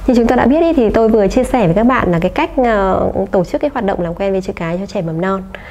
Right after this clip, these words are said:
Và trên tinh, tinh thần của một cái cuốn sách, ờ, mà tôi vừa trao đổi với các bạn. Nhưng tuy nhiên là khi mà sử dụng ấy, thì tôi cũng lưu ý là tất cả các giáo viên hoặc là tất cả các bậc phụ huynh ấy là, à, lưu ý này, cái, cái đặc điểm tâm sinh lý của lứa tuổi mầm non ấy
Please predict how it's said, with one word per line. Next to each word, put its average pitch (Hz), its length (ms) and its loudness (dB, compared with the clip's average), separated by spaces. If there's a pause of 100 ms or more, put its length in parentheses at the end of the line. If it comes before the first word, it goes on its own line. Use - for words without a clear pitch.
(260)
Và 185 220 0
trên 226 160 0
tinh, 220 100 2
tinh 233 180 2
thần 226 200 0
của 175 100 0
một 160 120 0
cái 190 80 0
cuốn 190 180 2
sách, 247 220 -4 (460)
ờ, 175 380 -2 (140)
mà 175 140 0
tôi 202 180 0
vừa 196 160 0
trao 208 160 -4
đổi 202 120 0
với 160 60 -2
các 208 100 -2
bạn. 220 180 0 (520)
Nhưng 254 140 2
tuy 294 120 4
nhiên 285 160 4
là 208 140 2
khi 247 180 -4
mà 202 100 -2
sử 180 160 -4
dụng 190 160 0
ấy, 180 120 -2
thì 185 160 0
tôi 214 180 0
cũng 220 140 0
lưu 226 120 2
ý 185 260 4
là 220 160 -6
tất 254 140 -8
cả - 120 -8
các 180 80 -6
giáo 180 200 -4
viên 214 280 0 (420)
hoặc 180 160 -2
là 156 60 2
tất 247 100 -2
cả 254 120 -2
các 202 60 -2
bậc 214 180 -2
phụ 175 120 -4
huynh 214 200 2
ấy 233 180 -2
là, 160 400 -8 (460)
à, - 220 -6 (840)
lưu 262 280 4
ý 226 320 2
này, 254 180 -2
cái, 160 240 0
cái 160 260 -2
đặc 233 140 0
điểm 196 200 2
tâm 208 120 -2
sinh 208 200 -2
lý 175 120 0
của 214 80 -4
lứa 165 120 0
tuổi 185 160 -4
mầm 160 180 -4
non 185 220 -4
ấy 202 60 -8